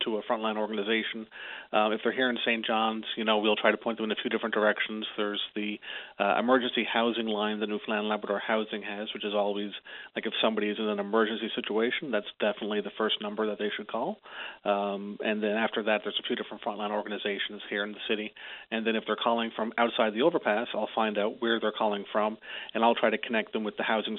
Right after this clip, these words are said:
support worker that is closest to them. And even if they're, like, in a situation,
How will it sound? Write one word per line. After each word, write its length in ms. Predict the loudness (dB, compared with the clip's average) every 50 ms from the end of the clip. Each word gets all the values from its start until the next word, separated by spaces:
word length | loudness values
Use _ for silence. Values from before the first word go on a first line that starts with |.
| -4 -2
support 240 | 2 2 4 4
worker 380 | 4 2 2 0 0 -4 -4 -4 0 2
that 120 | 4 4
is 80 | 4 2 0 0
closest 380 | 2 2 2 2 -2 -4 -4
to 80 | -4 -4
them. 220 | -6 -6 -8 -10 -12 -18 -16 -8
And 360 | -4 -2 -2 -2 -2 -6 -4 0
even 300 | 2 2 2 2 2 2
if 80 | 2 0 0
they're, 200 | 2 4 4 6
like, 260 | 6 4 2 2 0 -2
in 60 | -2
a 40 | -2 -2
situation, 560 | -4 -4 -2 0 0 0 0 -2 -4 -6 -10